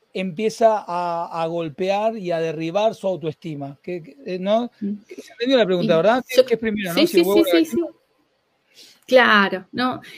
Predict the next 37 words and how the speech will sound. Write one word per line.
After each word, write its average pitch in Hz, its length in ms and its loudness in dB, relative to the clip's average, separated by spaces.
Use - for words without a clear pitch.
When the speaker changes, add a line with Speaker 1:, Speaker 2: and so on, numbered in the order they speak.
Speaker 2:
Y 214 100 -4
yo 269 120 2
creo 359 160 0
que, 285 420 0
eh, 190 580 -6
que 202 120 -10
son 233 460 -4
dos 220 180 -8
cosas 254 300 -8
que 233 120 -8
n-, 196 300 -4
no 208 160 -2
se 226 160 -6
sabe 233 320 -6
cuál 214 580 -4
arrancó 190 380 -8
primero, 220 480 -6
eh, 175 680 -8
digamos, 185 420 -8
quién, 208 240 -4
quién 196 200 -8
fue 214 140 -4
lo 208 100 -2
primero, 202 580 -2
pero, 180 580 -6
pero 185 180 -6
mientras 190 400 -8
se 196 80 -10
mantenga 190 420 -4
esa 254 160 -6
dinámica, 247 720 -4
eh, 180 320 -8
siempre 214 320 0
la, 196 440 -6
la 185 140 -10
valía 202 380 -2
personal, 220 520 -4